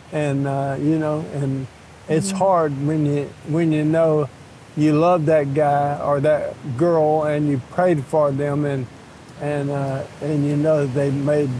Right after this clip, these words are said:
Speaker 1: different
Speaker 2: Mm-hmm.
Speaker 1: choices. They didn't accept the Lord.
Speaker 2: Right,
Speaker 1: Our
Speaker 2: right.
Speaker 1: goal is to get to as many people as possible, not just musicians, but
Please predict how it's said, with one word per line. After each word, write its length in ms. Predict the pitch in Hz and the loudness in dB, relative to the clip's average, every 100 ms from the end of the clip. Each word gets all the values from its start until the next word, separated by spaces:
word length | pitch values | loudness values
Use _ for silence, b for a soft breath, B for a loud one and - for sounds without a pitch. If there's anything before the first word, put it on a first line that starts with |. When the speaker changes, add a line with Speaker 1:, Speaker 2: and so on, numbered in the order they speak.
| 123 | 0
Speaker 1:
different 340 | 165 135 131 | 0 0 -4
Speaker 2:
Mm-hmm. 80 | - | -2
Speaker 1:
choices. 300 | 160 151 127 | 0 0 0
They 160 | 139 143 | -2 0
didn't 300 | 135 156 143 | 0 0 0
accept 400 | 120 - 170 135 | -4 -2 -2 0
the 60 | 139 | 0
Lord. 380 | 147 175 170 139 - | 0 2 0 -2 -6
Speaker 2:
Right, 360 | 214 202 180 - | -4 -4 -6 -2
Speaker 1:
Our 280 | 156 202 214 | 4 4 4
Speaker 2:
right. 260 | 180 143 127 | 2 2 2
Speaker 1:
goal 440 | 185 208 180 156 | 4 6 4 4
is 180 | 160 - | 2 2
to 140 | 156 143 | 0 2
get 260 | 151 175 | 4 2
to 100 | 139 | 2
as 160 | 165 151 | 2 4
many 560 | 151 175 196 196 190 170 - | 4 4 4 4 4 2 -2
people 320 | 180 175 175 165 | 0 0 0 2
as 180 | 160 | 0
possible, 460 | 143 156 151 135 143 | 0 2 2 2 0
not 240 | 175 202 | 2 2
just 200 | 170 139 | 0 0
musicians, 800 | 131 151 127 - 139 123 143 139 - - - 185 - | 0 0 -2 0 0 0 -4 -4 -8 -18 -18 -18 -8
but 200 | - 175 | 0 0